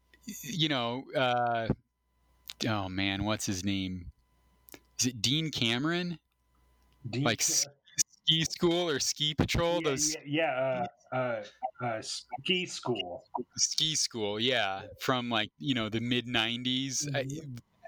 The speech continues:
Speaker 1: I used to love that movie. Again,
Speaker 2: Oh, yeah,
Speaker 1: uh,
Speaker 2: I haven't watched
Speaker 1: uh,
Speaker 2: it in ages.
Speaker 1: a rather, well, no, I mean, I was watching it when I was, we were probably, what, fifteen, sixteen, probably still a little inappropriate, but
Speaker 2: Yeah.
Speaker 1: a,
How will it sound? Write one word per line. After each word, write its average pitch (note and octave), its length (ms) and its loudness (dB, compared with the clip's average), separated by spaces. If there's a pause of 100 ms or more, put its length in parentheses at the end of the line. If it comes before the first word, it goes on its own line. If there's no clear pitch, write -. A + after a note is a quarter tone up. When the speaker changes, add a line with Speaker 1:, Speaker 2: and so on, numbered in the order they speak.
(160)
Speaker 1:
I F3+ 60 10
used A3+ 200 0
to C3+ 80 4
love D3 540 2
that G#2 240 0
movie. F2+ 440 -4
Again, A#2 440 2
Speaker 2:
Oh, - 40 -8
yeah, G#2+ 260 -2
Speaker 1:
uh, A2+ 100 -2 (200)
Speaker 2:
I A#2 80 -2
haven't B2+ 240 -4
watched B2 260 2
Speaker 1:
uh, A#2 40 -2
Speaker 2:
it G#2+ 160 -8
in F#2+ 100 -16 (380)
ages. D#2+ 300 -8 (580)
Speaker 1:
a A#2+ 120 2
rather, B2+ 680 2 (100)
well, C4 200 2
no, D3+ 200 0
I C3 140 0
mean, D3+ 140 -2
I E3+ 100 2
was A#2+ 140 -4
watching A2+ 360 0
it G#2+ 120 -6 (260)
when A2 140 -2
I G2+ 120 0
was, F#2+ 520 -2
we D#3 100 -2
were B2 100 0
probably, A2 280 2
what, F#2 200 -8
fifteen, A2 480 -4
sixteen, - 520 -4
probably D#3 280 -4
still A2 280 -2
a F#2+ 60 -6
little F#2+ 220 -4
inappropriate, F2+ 720 -6
but G#2+ 220 0 (260)
Speaker 2:
Yeah. D3+ 280 -4 (720)
Speaker 1:
a, C#3+ 100 2